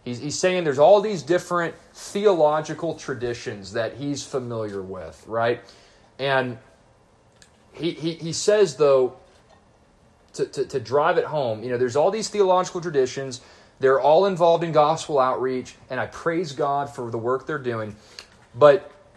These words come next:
despite all their differences, and there are very real differences through these theological traditions if you were to compare them side by side, Ryle's saying, i-, in spite of all their differences, there's one thing that unites them.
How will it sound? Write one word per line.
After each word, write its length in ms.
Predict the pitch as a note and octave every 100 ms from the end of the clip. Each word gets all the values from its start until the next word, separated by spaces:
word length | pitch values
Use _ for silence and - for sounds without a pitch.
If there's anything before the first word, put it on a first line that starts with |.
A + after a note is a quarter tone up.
| _ _ _ _
despite 380 | C3+ - D3+ F3+
all 120 | A3
their 100 | G#3
differences, 640 | F3 D#3+ G#2 - D2+ - -
and 100 | A#2+
there 120 | A#2+
are 120 | C3+
very 260 | A#2 B2 C#3+
real 140 | D#3
differences 800 | B2+ B2 C3 B2 B2 A2 - - -
through 380 | A#2+ A#2+ A#2 A2
these 300 | A2+ A2+ G#2+
theological 720 | - C3 B2+ A#2+ A#2+ A#2+ B2+
traditions 460 | A#2 A2 A#2 A2+ G#2+
if 120 | G#2
you 60 | A2
were 60 |
to 60 | G#2
compare 340 | A2 A2+ B2+
them 120 | A#2 A2
side 260 | A#2+ A2
by 100 | A2+
side, 360 | A2 A2+ G2 F#2+ - _
Ryle's 340 | B2 C#3+ C#3
saying, 320 | - C3+ B2 A#2 - _ _ _ -
i-, 100 | A#2+ -
in 120 | C#3
spite 420 | - - D#3 F3
of 100 | E3
all 440 | - C#3 D3+ F3 F3
their 160 | E3+
differences, 840 | D3 C#3+ - A#2 - E2+ D2 - - _ _ _ _ _ _
there's 220 | C3 A#2
one 200 | A#2+ C#3+
thing 480 | C#3+ C#3+ C#3+ C#3 -
that 180 | B2 B2
unites 440 | B2+ A#2 A2+ A#2 -
them. 240 | G2+